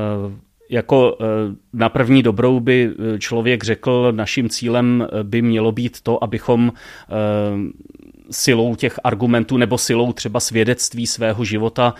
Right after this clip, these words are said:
eh, dali té společnosti najevo, že to jsou opravdu jako důležité hodnoty a aby se ona k nim přiklonila. Ale, eh, to je zároveň jako taková fráze, kterou si, eh, moc nedovedu představit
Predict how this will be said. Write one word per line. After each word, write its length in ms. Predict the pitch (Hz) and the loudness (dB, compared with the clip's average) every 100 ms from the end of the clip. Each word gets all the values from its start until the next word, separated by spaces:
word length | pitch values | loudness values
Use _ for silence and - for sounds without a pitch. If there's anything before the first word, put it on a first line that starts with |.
| - - - | -18 -20 -14
eh, 240 | - 104 104 | -4 -2 0
dali 260 | 104 113 | 0 0
té 160 | 117 120 | 2 0
společnosti 760 | - - 113 - 120 - - | 0 -4 -4 -2 -4 -4 -2
najevo, 360 | 113 101 107 117 | 0 2 0 0
že 180 | 120 110 | 0 -2
to 220 | _ 113 | _ -10
jsou 280 | - 113 110 | -4 -2 -2
opravdu 500 | - 120 110 110 113 | -4 -4 -4 -2 0
jako 220 | 110 123 | 0 -2
důležité 520 | 104 107 110 120 120 | -2 0 0 0 -2
hodnoty 500 | 110 110 113 113 131 | -2 0 0 2 2
a 100 | 135 | 2
aby 320 | - 104 - | 0 0 0
se 200 | 113 135 | -2 -4
ona 200 | 104 110 | -2 -2
k 100 | 110 | -2
nim 180 | 131 127 | 0 -2
přiklonila. 680 | - 110 117 107 104 92 90 - - - | -2 -6 0 2 2 -2 -6 -14 -20 -10
Ale, 360 | - 113 123 120 | 2 4 4 2
eh, 480 | - 113 110 107 104 | -2 -2 0 0 -2
to 80 | - | 2
je 100 | 135 | 4
zároveň 420 | 127 120 123 127 | 6 4 4 2
jako 500 | 123 120 135 131 120 80 85 - | 0 2 2 2 0 -6 -16 -6
taková 420 | 113 131 131 131 | -4 0 2 2
fráze, 400 | 131 110 113 131 | 2 0 0 -2
kterou 300 | - 113 120 | -4 -4 -4
si, 380 | - 131 127 - | 0 2 2 0
eh, 140 | 95 | -2
moc 300 | 113 127 - | 0 0 -2
nedovedu 420 | 123 110 113 117 139 | -2 -2 0 0 0
představit 720 | - 110 - 110 107 131 | -4 -6 -2 -2 -2 -4